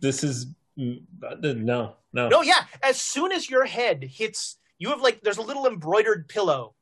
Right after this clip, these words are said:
Speaker 2: And as soon as your head hits it, you are in one of the best sleeps of your life.
Speaker 1: All right. <laughs>
Speaker 2: All right. Next morning, you all wake up.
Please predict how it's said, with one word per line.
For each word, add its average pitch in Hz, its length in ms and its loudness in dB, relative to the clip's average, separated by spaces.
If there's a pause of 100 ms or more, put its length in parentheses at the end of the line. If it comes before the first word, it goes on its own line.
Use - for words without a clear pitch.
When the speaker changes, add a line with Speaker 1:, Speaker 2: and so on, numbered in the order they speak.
(420)
Speaker 2:
And 190 80 -2
as 214 100 0
soon 277 240 -8
as 285 140 -8
your 240 100 0
head 214 240 -4
hits 190 320 -8
it, - 120 -10 (340)
you 214 220 -4
are 262 120 4
in 208 160 -4
one 202 180 0
of 220 80 -4
the 180 60 -8
best - 420 -2
sleeps 175 340 -12
of 131 120 -16
your 131 140 -6
life. 123 360 -12 (1500)
Speaker 1:
All 120 160 -6
right. 165 260 -4 (1300)
<laughs> - 80 2 (920)
Speaker 2:
All 196 100 6
right. 359 240 4 (380)
Next 285 380 0
morning, 302 400 0 (680)
you 220 240 -4
all 277 280 4
wake 247 240 -2
up. 214 200 0